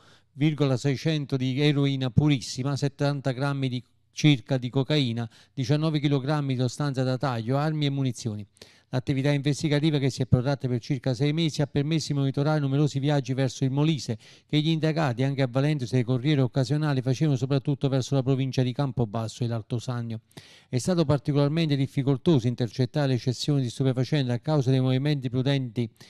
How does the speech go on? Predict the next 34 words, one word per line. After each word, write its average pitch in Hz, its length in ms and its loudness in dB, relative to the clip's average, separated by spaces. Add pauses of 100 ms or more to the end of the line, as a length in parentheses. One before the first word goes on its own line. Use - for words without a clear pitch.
(240)
dei 139 160 6
componenti 147 600 2
dell'organizzazione, 131 840 2
volti 143 320 4
ad 123 120 2
eludere 131 440 4
i 175 220 0
controlli 151 480 2
delle 135 180 2
forze 131 320 0
di 123 80 2
polizia. 110 480 -4 (920)
Determinanti 151 640 4
per 135 100 4
il 131 100 2
corso 147 300 2
delle 135 140 4
indagini 131 240 2
sono 127 160 2
stati 143 260 0
due 143 140 4
interventi 135 460 2
che 120 40 0
gli 120 40 0
investigatori 127 600 0
hanno 127 160 2
messo 135 280 0
a - 20 -2
segno 139 240 0
negli 123 180 2
ultimi 131 260 2
mesi 135 220 0
del 120 80 2
duemiladiciannove 120 800 0